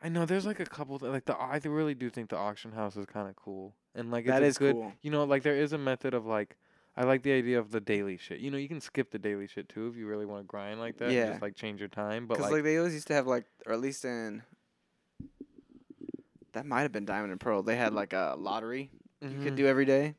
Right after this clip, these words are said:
Speaker 2: that just checks
Speaker 1: Yeah.
Speaker 2: your I D.
Speaker 1: Yeah. Yeah, I mean, they did that up to, like, in Sword and Shield, too.
Speaker 2: That's right, that's right.
Speaker 1: But, yeah, there is, like, little things like that that I think are cool. Like,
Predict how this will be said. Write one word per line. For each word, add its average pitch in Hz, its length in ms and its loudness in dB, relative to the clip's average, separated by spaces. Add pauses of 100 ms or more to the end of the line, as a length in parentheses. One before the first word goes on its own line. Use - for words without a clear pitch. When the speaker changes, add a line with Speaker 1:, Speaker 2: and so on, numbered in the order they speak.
Speaker 2:
that 104 120 -8
just 110 180 -10
checks 110 280 -4
Speaker 1:
Yeah. 131 60 -2
Speaker 2:
your 117 60 -2
I 120 80 -4
D. 120 320 -6 (420)
Speaker 1:
Yeah. 123 380 2 (180)
Yeah, 175 180 8
I 139 40 8
mean, 147 160 4
they 156 120 6
did 175 200 6
that 131 240 6
up 120 200 -2
to, - 200 -20
like, 107 160 -2
in 107 100 -8
Sword 123 260 -4
and 104 80 -10
Shield, - 440 -8
too. - 300 -8 (380)
Speaker 2:
That's - 160 -14
right, - 200 -8
that's - 180 -8
right. - 220 -2 (2250)
Speaker 1:
But, 165 100 4
yeah, 165 140 10
there 170 160 8
is, 185 160 8
like, 175 120 8
little 151 260 10
things 139 280 -2
like 127 180 0
that 120 180 0
that 117 120 -2
I 113 80 -4
think 110 260 -14
are 110 120 -10
cool. 113 480 -12
Like, 113 320 -8